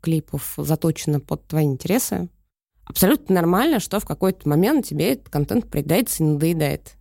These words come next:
И на самом деле как раз вот, э, ровно для таких моментов мы запустили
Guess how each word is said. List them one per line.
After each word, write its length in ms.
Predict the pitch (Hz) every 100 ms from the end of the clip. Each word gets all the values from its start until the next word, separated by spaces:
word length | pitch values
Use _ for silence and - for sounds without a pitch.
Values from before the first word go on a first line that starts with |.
| - - _ _
И 220 | 185 170 196
на 120 | 165
самом 240 | - 190
деле 340 | 175 180 165 160
как 200 | 165 165
раз 280 | 160 -
вот, 240 | 151 147 -
э, 160 | 160 -
ровно 400 | - 170 165 151
для 180 | 147 170
таких 380 | 156 - 160 -
моментов 540 | 143 147 339 247 - -
мы 840 | 160 185 220 214 185 170 160 -
запустили 880 | - 151 - 175 196 180 165 - 190